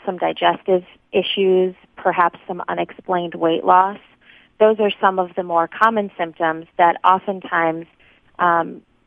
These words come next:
people are looking for a different diagnosis with those symptoms because it doesn't trigger an immediate thought to maybe this is pancreatic cancer. The one that does trigger a diagnosis oftentimes is when patients become jaundiced,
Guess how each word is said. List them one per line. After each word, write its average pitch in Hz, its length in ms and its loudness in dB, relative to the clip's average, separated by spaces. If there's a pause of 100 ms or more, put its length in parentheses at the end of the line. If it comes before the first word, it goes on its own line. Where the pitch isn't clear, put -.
(100)
people 190 300 2
are 175 160 2
looking 180 320 -4
for 175 180 -4
a 170 60 -2
different 214 360 -2
diagnosis 165 680 -2
with 175 120 -12
those 160 220 -4
symptoms 160 340 -12
because 170 340 -10
it 170 100 -14
doesn't 175 280 0
trigger 175 380 0
an 165 120 -2
immediate 160 500 -6 (100)
thought 170 280 2 (120)
to 170 120 -8
maybe 160 280 -10
this 156 220 -12
is 156 160 -12
pancreatic 151 500 -10
cancer. 170 540 -8 (760)
The 202 100 6
one 208 260 2
that 165 300 0
does 233 260 4 (380)
trigger 175 360 -2
a 165 60 -2
diagnosis 165 640 -2 (100)
oftentimes 160 640 -2 (100)
is 180 200 2
when 160 280 -6 (100)
patients 165 420 -8
become 160 320 -10
jaundiced, 156 540 -2